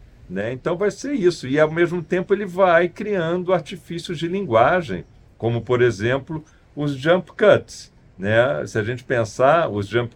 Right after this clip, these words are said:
cuts, que são os cortes abruptos dentro de uma mesma cena, eles surgem nos primórdios do cinema, com Méliès ainda, né? Aquele cinema que você não tinha ainda montagem, você montava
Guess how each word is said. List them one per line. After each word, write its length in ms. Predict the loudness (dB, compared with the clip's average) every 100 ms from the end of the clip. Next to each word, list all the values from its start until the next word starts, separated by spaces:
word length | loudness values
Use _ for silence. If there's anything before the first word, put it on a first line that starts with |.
| -2
cuts, 520 | 0 2 -2 -12 -20 _ -20 -18
que 140 | -8 -8
são 420 | 0 0 0 -4
os 220 | -10 -12
cortes 840 | -8 4 6 6 -2 -12 -12 -12 -4
abruptos 720 | -2 0 -2 -6 -8 -14 -12
dentro 320 | -2 -2 -2
de 100 | -6
uma 160 | -4 -2
mesma 480 | -2 -4 -4 -4 -4
cena, 560 | -6 -6 -4 -4 -6 -10 -16 -20 -4
eles 280 | -2 -2
surgem 420 | -4 -4 -2 -2 -4
nos 160 | -6
primórdios 1040 | -8 -6 -2 4 6 6 4 -2 -6 -8 -20 -20 -20 -14
do 160 | -6 -4
cinema, 520 | -2 0 2 2 0
com 160 | -4
Méliès 760 | 0 2 4 6 8 8 4 2
ainda, 460 | -2 -2 -6 -8
né? 140 | -4 -4
Aquele 240 | -2 -6
cinema 380 | -6 -4 -4 -4
que 80 | -4
você 300 | -6 0 0
não 180 | 0 -6
tinha 360 | -6 -4 -2
ainda 240 | -2 0 0
montagem, 600 | 0 -2 2 4 4 0
você 240 | -4 -4
montava 640 | -4 -4 0 2 2 0